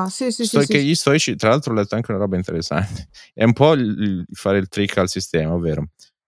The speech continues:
Speaker 1: Stoico è quello che riesce a supportare la, le ingiustizie della vita, le, le,
Speaker 2: Mhm.
Speaker 1: la, le, le pene e quant'altro, però è così forte da non essere mosso, da andare avanti, dal,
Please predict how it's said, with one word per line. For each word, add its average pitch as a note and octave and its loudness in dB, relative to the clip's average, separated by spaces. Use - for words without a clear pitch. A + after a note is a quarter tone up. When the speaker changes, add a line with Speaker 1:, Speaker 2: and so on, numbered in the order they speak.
Speaker 1:
Stoico C#3 2
è - -2
quello A2 4
che F#2+ 2
riesce G#2+ 2
a G2+ 0
supportare G2 2
la, D#2+ 0
le F2 2
ingiustizie E2+ 0
della E2 2
vita, D#2+ -2
le, D2+ 0
le, D2 -2
Speaker 2:
Mhm. A#2 4
Speaker 1:
la, E2 6
le, D#2+ 2
le D#2+ 2
pene D#2 0
e D#2 0
quant'altro, F#2+ 2
però B2 2
è G2+ 2
così A#2 2
forte G2+ 2
da G2 4
non F#2 2
essere G2 2
mosso, F2 0
da F2+ 2
andare F2 2
avanti, F2 2
dal, E2+ 0